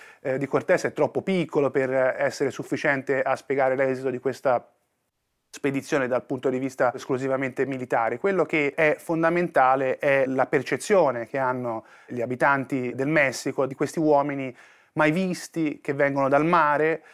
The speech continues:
e che vengono interpretati in forme strane, che sono in grado di sfruttare le divisioni interne all'impero azteca, di portare dalla propria una parte,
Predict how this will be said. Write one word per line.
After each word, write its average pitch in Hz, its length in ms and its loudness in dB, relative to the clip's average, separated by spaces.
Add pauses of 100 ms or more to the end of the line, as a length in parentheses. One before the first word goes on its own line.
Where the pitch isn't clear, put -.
(200)
e 151 380 2
che 151 400 2
vengono 135 760 0
interpretati 143 960 0
in 143 100 -6
forme 156 320 0
strane, 180 720 2
che - 140 -10
sono 160 200 -2
in 156 100 2
grado 151 440 4
di 143 280 -2 (160)
sfruttare 160 1000 2
le 143 100 0
divisioni 151 500 0
interne 143 800 2
all'impero 135 760 0 (220)
azteca, 175 720 2
di 147 460 0
portare 147 340 2
dalla 143 200 4
propria 151 360 4
una 139 140 0
parte, 139 580 2